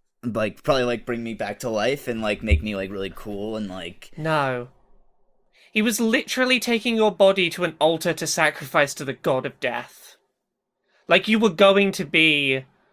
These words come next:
Speaker 2: a death sacrifice, what, ten minutes after you decided to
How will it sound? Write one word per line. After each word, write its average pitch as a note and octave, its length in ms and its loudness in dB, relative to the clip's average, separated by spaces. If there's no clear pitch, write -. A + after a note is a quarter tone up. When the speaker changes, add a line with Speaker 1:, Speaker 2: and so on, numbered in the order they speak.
Speaker 2:
a E3 140 6
death D#3+ 340 2
sacrifice, D3+ 720 0
what, - 200 -6
ten D3 320 -2
minutes C3+ 340 -2
after C3 300 0
you B2+ 120 -4
decided B2+ 600 -2
to B2 400 -6